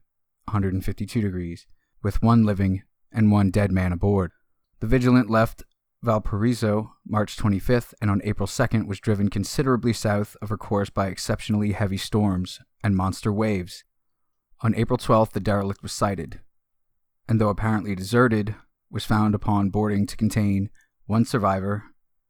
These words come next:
in a half-delirious condition and one man who had evidently been dead for more than a week.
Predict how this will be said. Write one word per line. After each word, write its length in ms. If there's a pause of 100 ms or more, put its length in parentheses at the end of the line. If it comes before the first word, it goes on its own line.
(100)
in 100
a 60
half-delirious 640
condition 420
and 200
one 180
man 280
who 120
had 120
evidently 460
been 180
dead 400
for 160
more 200
than 120
a 60
week. 360